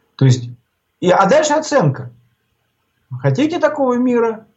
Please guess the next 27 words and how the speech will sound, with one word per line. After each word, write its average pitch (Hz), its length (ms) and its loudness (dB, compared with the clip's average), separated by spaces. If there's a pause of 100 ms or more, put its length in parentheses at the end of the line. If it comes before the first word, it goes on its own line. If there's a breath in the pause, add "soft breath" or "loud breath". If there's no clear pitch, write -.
(320)
Поддерживаете 247 640 2
ли 233 100 -2
вы 220 180 0
то, 214 220 2
что - 160 -8
пишется 170 500 -6
в - 60 -4
книге 156 280 0
«Открытый 156 360 0
заговор», 143 440 4
или 262 120 2
не 302 120 2
хотите 139 540 0
такого 110 340 0
мира? 107 240 2
Я 233 180 4
вот 311 80 -2
не 294 80 -2
хочу 180 300 -2
оказаться 143 400 0
в - 40 -6
таком 123 340 -2
положении. 113 600 -2 (720 soft breath)
И, 262 140 -2
надеюсь, 190 440 2
не 147 100 4
окажусь. 117 440 -2